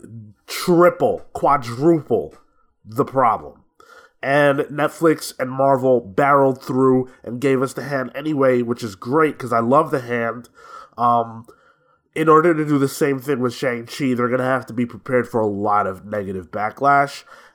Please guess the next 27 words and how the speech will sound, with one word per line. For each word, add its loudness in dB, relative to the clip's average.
I 4
personally -2
hope 0
that -4
they -6
can -10
weather 2
the -2
storm 0
and -10
make -6
a -6
great -6
movie -4
because -2
I 0
genuinely -4
like -6
Shang-Chi. -16
And -8
I -2
wanna 0
see -6
that -6
character -8
on -8
screen. -8